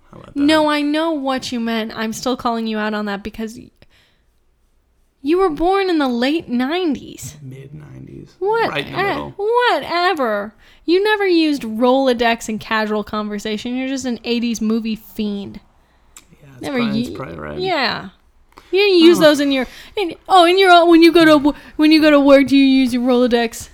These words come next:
Speaker 2: Did you
Speaker 1: I actually
Speaker 2: oh.
Speaker 1: had a Rolodex at my last job, so.
Speaker 2: Oh, Jesus.
Speaker 1: Yeah.
Speaker 2: Wow.
Speaker 1: How do you feel about that?
Speaker 2: I'm sad for you.
Speaker 1: I didn't actually use it. I had it 'cause I thought it was <laughs> cool.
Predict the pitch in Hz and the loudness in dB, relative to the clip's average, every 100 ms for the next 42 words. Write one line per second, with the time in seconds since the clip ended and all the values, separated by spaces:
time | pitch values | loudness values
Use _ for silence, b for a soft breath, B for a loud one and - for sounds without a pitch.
0 | - _ _ - 294 277 185 226 285 262 | -20 _ _ 0 0 2 2 6 8 8
1 | 165 175 151 135 135 131 131 127 - - | 8 6 2 0 -2 -4 -6 -8 -14 -18
2 | - 131 135 131 151 131 - 147 151 - | -14 -10 -10 -10 -12 -16 -18 -20 -20 -20
3 | _ - 156 143 _ - 220 214 - 226 | _ -20 -20 -20 _ -16 -14 -14 -16 -20
4 | 220 - - - _ _ _ - 131 _ | -20 -20 -20 -20 _ _ _ -20 -20 _
5 | _ _ - - - - 143 147 82 80 | _ _ -20 -18 -18 -16 -14 -14 -14 -16
6 | 73 - - b b _ 233 226 - - | -18 -18 -20 b b _ -16 -16 -18 -16
7 | - - 285 277 - 220 - B B - | -12 -12 -12 -14 -16 -14 -16 B B -12
8 | 131 127 127 147 - 160 156 147 165 156 | -10 -10 -10 -14 -18 -20 -12 -10 -8 -6
9 | 147 156 131 117 135 147 151 - 135 131 | -6 -8 -12 -10 -4 -4 -4 -8 -12 -10
10 | 139 135 - 123 - - 160 139 147 | -10 -12 -14 -16 -16 -12 -10 -10 -14